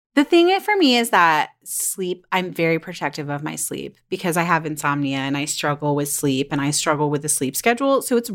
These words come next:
really hard for me to go to bed drunk, like,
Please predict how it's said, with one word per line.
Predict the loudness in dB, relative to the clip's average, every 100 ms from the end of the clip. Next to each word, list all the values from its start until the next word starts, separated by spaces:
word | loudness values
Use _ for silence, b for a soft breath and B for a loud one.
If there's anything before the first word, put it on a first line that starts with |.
| 0
really | 4 6 4
hard | 2 0 -2
for | -4 0
me | 0 0
to | -4
go | -4 0 2
to | 0
bed | 0 -2 -2 -6 -10 -14 _ _ _ _
drunk, | -2 -2 -6 -2
like, | -2 -2